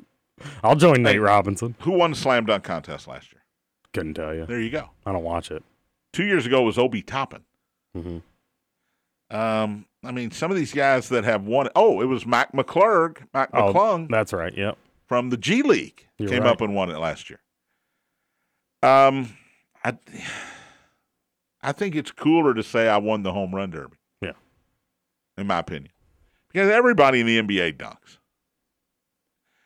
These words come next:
Speaker 2: Not everybody hits home runs in Major League Baseball. Most people do, but not, not everybody does. Everybody in the N B A, including Steph Curry, if he wanted to, can dunk. So fun night. Now you got the All-Star game tonight. I got the starting lineups in front of me. We'll get to that after the break.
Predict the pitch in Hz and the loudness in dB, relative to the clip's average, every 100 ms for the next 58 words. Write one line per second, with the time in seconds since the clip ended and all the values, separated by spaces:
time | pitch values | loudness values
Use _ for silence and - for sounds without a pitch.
0 | _ _ _ - 135 214 220 220 185 190 | _ _ _ -4 2 4 4 2 2 2
1 | 175 196 - 147 104 101 87 95 85 80 | 2 -2 -2 -2 0 -2 -2 -6 -6 -8
2 | 80 73 65 62 - - _ _ _ _ | -10 -14 -14 -20 -20 -20 _ _ _ _
3 | 95 151 - 117 87 76 73 131 147 185 | 0 0 2 -2 -2 -6 -6 -6 -8 -8
4 | 196 185 214 208 196 117 101 80 71 - | -8 -6 -4 0 0 2 0 -2 -10 -18
5 | - _ _ _ - 151 180 175 143 139 | -20 _ _ _ 0 2 4 4 4 4
6 | 135 123 113 113 101 98 151 170 - 156 | 2 -2 0 -2 -4 -4 -6 -6 -4 0
7 | 147 - - 175 117 113 113 104 156 113 | 0 0 -2 0 0 -2 -4 -2 0 -2
8 | - 87 78 - 196 - - - _ _ | -6 -8 -6 -6 -6 -6 -12 -12 _ _
9 | _ _ _ _ _ _ _ _ _ _ | _ _ _ _ _ _ _ _ _ _
10 | _ _ _ _ _ _ _ _ _ _ | _ _ _ _ _ _ _ _ _ _
11 | _ _ _ _ _ _ - 160 156 196 | _ _ _ _ _ _ 2 4 6 6
12 | 214 165 165 170 233 220 196 170 170 - | 6 4 4 4 4 4 4 6 6 6
13 | 165 151 147 151 120 127 113 120 156 165 | 2 4 2 2 2 4 4 4 2 0
14 | 151 - 160 175 151 156 156 - 139 - | -4 4 4 4 4 4 4 0 -4 2
15 | 127 117 113 113 147 170 196 190 156 151 | 2 4 2 2 2 4 2 4 4 6
16 | 147 147 143 170 143 120 113 110 | 6 4 2 -2 2 4 4 2